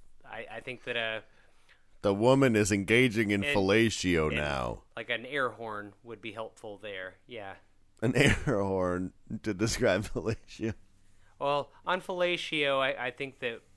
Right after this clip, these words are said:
Speaker 1: that your jar of mayonnaise is gonna be helpful.
Speaker 2: Yeah.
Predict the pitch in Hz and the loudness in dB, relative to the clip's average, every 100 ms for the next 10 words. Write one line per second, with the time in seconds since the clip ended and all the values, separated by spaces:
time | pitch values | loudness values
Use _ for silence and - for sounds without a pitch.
0 | _ _ 127 120 117 120 120 117 110 101 | _ _ -8 -8 -8 -12 -6 -6 -6 -8
1 | 107 101 95 92 90 - 101 92 104 95 | -12 -10 -10 -10 -14 -18 -20 -18 -16 -14
2 | 92 90 87 - _ _ _ _ _ _ | -14 -14 -14 -20 _ _ _ _ _ _
3 | _ _ _ _ _ _ 101 92 - 92 | _ _ _ _ _ _ -12 -10 -14 -16
4 | - _ _ - - - - - _ _ | -16 _ _ -20 -16 -12 -12 -14 _ _
5 | _ - _ _ _ _ _ _ _ 113 | _ -20 _ _ _ _ _ _ _ 0
6 | 110 87 | 2 2